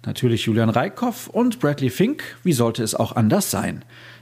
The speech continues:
Damit hat die Truppe von Mike Thullberg für den Moment übrigens die Spitzenposition vom Erzrivalen aus Gelsenkirchen übernommen.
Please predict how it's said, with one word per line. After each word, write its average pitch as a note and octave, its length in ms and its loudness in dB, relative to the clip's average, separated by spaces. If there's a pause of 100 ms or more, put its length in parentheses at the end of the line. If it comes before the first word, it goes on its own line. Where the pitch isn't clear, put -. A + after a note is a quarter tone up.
Damit G2+ 480 0
hat - 320 -2
die A#2 120 0
Truppe B2+ 280 0
von A#2 240 2
Mike A2+ 220 2
Thullberg C#3+ 440 2
für C3+ 120 0
den A#2+ 120 4
Moment B2 400 4
übrigens D#3+ 520 2
die D3+ 160 2
Spitzenposition C3 960 2
vom C#3+ 260 0
Erzrivalen B2 800 2
aus G#2+ 260 0
Gelsenkirchen G#2+ 680 2
übernommen. F#2+ 540 2